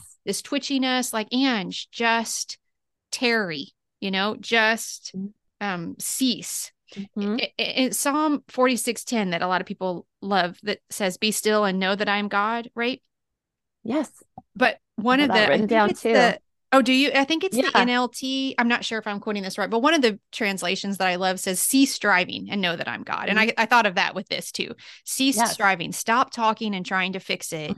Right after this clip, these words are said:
Speaker 2: Mm-hmm.
Speaker 1: Actually, and here's the thing that I think he calls us to do, watch for where I'm working.
Speaker 2: Mm.
Speaker 1: Watch for where I'm working. And that will help you stay calm. That'll help you,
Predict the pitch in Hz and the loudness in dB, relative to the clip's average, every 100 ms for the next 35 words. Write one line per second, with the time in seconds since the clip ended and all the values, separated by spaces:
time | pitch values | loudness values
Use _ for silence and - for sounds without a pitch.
0 | - 208 247 - _ _ _ - 208 208 | -6 -4 -4 -8 _ _ _ 0 0 0
1 | - 269 294 302 302 - _ _ - 202 | -2 0 0 -2 -6 -12 _ _ -8 -6
2 | 190 202 - 202 202 185 180 202 185 175 | -4 -4 -4 -6 -6 -6 -8 -8 -4 -4
3 | 180 - 180 - - - 190 196 - - | -4 -8 -10 -10 -10 -8 -8 -10 -12 -12
4 | - - 226 - - 240 240 226 226 - | -12 -12 -14 -18 -14 -8 -6 -6 -6 -8
5 | 180 170 175 151 196 - 190 - 233 185 | -8 -6 -6 -6 -8 -8 -10 -10 -10 -10
6 | 202 _ _ _ 196 190 180 175 170 - | -12 _ _ _ -8 -6 -6 -6 -10 -12
7 | 208 185 127 - 240 226 202 190 185 185 | -4 -2 -2 -6 -6 -4 -2 -4 -4 -6
8 | 196 - - - - 208 180 190 - 220 | -8 -10 -14 -14 -6 -4 0 0 0 -4
9 | 190 180 202 190 - 160 - 156 185 - | -4 -10 -10 -10 -10 -12 -10 -10 -8 -10
10 | - 185 196 196 190 185 202 196 | -10 -6 -6 -4 -6 -6 -8 -12